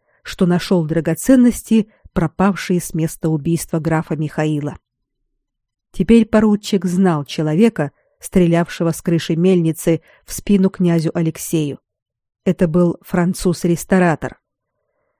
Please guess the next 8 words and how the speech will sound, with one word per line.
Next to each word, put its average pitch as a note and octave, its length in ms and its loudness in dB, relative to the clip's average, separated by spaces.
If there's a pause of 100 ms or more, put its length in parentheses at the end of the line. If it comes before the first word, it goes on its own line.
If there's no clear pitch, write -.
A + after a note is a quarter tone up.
Да E3+ 120 2
и F#3+ 60 8
причина A3+ 400 2
покушения E3 720 0
больше E3+ 360 -2
не G3 120 2
являлась F#3+ 420 -2
тайной. D3 500 -6